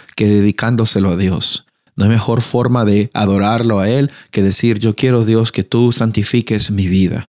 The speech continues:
Y como hemos visto, santificar involucra de que seamos dedicados totalmente al servicio de Dios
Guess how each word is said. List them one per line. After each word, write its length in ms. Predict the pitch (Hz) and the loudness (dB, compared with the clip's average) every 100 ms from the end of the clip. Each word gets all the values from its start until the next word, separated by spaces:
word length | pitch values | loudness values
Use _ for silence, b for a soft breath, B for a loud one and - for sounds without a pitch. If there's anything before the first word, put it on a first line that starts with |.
| _ - | _ -4
Y 60 | |
como 160 | 107 127 | 0 2
hemos 220 | 143 139 | 2 2
visto, 260 | 131 131 123 | 0 0 0
santificar 760 | 110 101 101 104 - 127 127 120 | 0 0 0 -2 -2 -2 -2 -2
involucra 720 | 113 101 104 123 123 104 104 B B - | 0 2 2 2 2 -2 -4 B B -4
de 140 | 104 | -4
que 320 | - 104 95 B | 0 0 -2 B
seamos 600 | - 107 113 123 123 123 | -4 0 2 2 2 0
dedicados 760 | 113 104 101 117 117 110 110 | 0 0 -2 -2 0 0 0
totalmente 720 | - 101 113 113 110 123 113 104 | -2 -4 -2 0 2 0 0 0
al 100 | 98 | 0
servicio 640 | - 101 113 147 - 101 | 0 2 2 2 2 0
de 120 | 92 | 0
Dios 460 | 87 80 - - | 0 -2 -4 -8